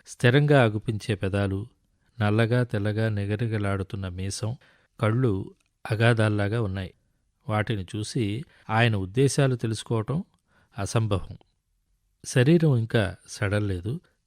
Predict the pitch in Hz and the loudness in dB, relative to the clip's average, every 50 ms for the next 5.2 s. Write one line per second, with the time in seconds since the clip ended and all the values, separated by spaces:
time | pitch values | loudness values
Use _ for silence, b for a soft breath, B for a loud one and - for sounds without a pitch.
0 | _ _ _ - - - 139 139 143 - 160 131 120 117 123 120 120 - 143 147 | _ _ _ -8 -2 0 0 0 2 0 2 4 4 6 6 4 2 2 0 -2
1 | 135 - - 110 107 - - 110 110 107 104 101 - 151 160 139 110 107 104 113 | -2 -2 -2 -4 -4 -4 -2 0 0 0 -2 -2 -2 -4 -2 0 0 0 2 2
2 | 117 120 110 107 - - 107 - - 101 101 - - 110 101 - 131 131 113 92 | 0 0 0 -2 -4 -6 -8 -4 -4 -2 -2 -2 -2 -4 -2 -2 -2 -2 -2 -4
3 | 90 - - - - 87 87 85 85 - - _ _ _ _ _ _ _ _ _ | -6 -10 -10 -10 -10 -10 -10 -10 -12 -16 -18 _ _ _ _ _ _ _ _ _
4 | _ _ _ _ _ _ - 104 95 98 - 120 110 110 110 117 135 147 147 113 | _ _ _ _ _ _ -10 -10 -8 -6 -4 -4 -4 -4 -4 -2 -2 -2 -2 -2
5 | 101 110 147 | -4 -6 -8